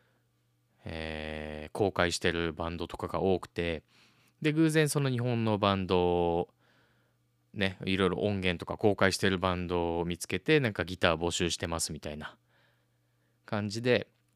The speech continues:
えー、良さそうだなって思ったところにこう、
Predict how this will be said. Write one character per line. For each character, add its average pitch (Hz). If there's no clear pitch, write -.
え 78
ー、 -
良 113
さ 107
そ 110
う 92
だ 80
な 82
っ -
て -
思 95
っ -
た -
と 87
こ 98
ろ 98
に 80
こ 85
う、 -